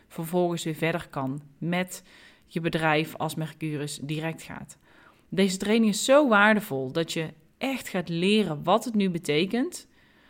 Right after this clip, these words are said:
om specifiek de retrograde die eraan gaat komen in jouw voordeel te gaan gebruiken.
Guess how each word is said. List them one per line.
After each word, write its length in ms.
om 340
specifiek 640
de 100
retrograde 580
die 80
eraan 340
gaat 180
komen 500
in 160
jouw 200
voordeel 440
te 120
gaan 200
gebruiken. 680